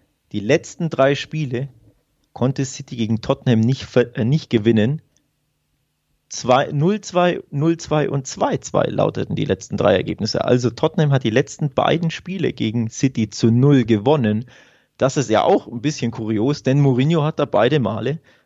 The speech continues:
Pep einfach, ja, ein Schnippchen geschlagen, hat sich hinten reingestellt, hat gemauert, hat Pep ausgekontert oder Man City in dem Fall ausgekontert und hat zweimal zu null gewonnen gegen diese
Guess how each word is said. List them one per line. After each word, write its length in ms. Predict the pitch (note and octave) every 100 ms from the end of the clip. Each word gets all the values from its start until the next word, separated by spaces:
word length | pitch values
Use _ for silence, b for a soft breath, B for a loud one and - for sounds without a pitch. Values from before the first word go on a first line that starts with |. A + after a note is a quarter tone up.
| b
Pep 200 | - B2
einfach, 460 | - G#2+ - C#3 -
ja, 140 | E3
ein 80 | C3+
Schnippchen 340 | G#2 G3 - A2
geschlagen, 420 | - G2+ A2 C3+
hat 140 | C3
sich 140 | C3 C#3
hinten 180 | C#3
reingestellt, 560 | A#2+ C3 F3 D3+ D#3+ D#3
hat 160 | D3 -
gemauert, 560 | A#2+ C3 C#3 C3+ - _ _ _
hat 300 | - C3 - _ _ _ _ -
Pep 220 | D3 -
ausgekontert 720 | E3 - A#2+ - G#2 A#2 C3
oder 220 | - G#2
Man 160 | G#2+ G#2
City 280 | - D3+ G#2
in 120 | G2+
dem 160 | G#2 G2+
Fall 160 | G#2
ausgekontert 720 | A#2+ B2+ A2+ - G2 G2 A2
und 180 | - G#2
hat 140 | G2+ -
zweimal 400 | G#2 G#2 G#2+ A2+
zu 180 | -
null 420 | A2+ C3 G#3+ D4 A#3
gewonnen 480 | F3+ F3+ G#3+ F3
gegen 220 | D3+ C#3 C#3
diese 420 | D#3+ E3 D#3